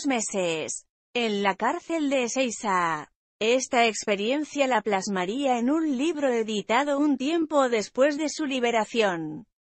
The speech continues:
En el año dos mil comienza un lento retorno a la música con presentaciones esporádicas,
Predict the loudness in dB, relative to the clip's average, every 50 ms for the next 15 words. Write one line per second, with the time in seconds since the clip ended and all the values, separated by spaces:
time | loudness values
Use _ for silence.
0 | _ -4 -2 -2 0 0 0 0 2 2 2 2 2 2 0 0 0 0 0 0
1 | 0 0 0 0 0 -2 0 -2 0 0 0 -2 -2 -2 -4 -4 0 2 2 2
2 | 2 0 0 -2 0 0 0 0 0 0 -2 -2 -4 -2 -2 -2 -4 -4 -2 0
3 | 0 0 0 0 0 2 2 2 4 4 2 2 2 0 -2 -4 -2 -4 -4 -2
4 | 0 0 0 0 0 0 0 0 -2 -2 -2 -2 -4 -4 -2 -2 -2 -2 -2 0
5 | 0 0 2 0 -2 -2 -2 -4 -4 -4 -4 -2 0 2 2 4 2 2 0 -4
6 | -4 -2 0 0 0 0 -2 -4 -6 -8 -10 -12 -14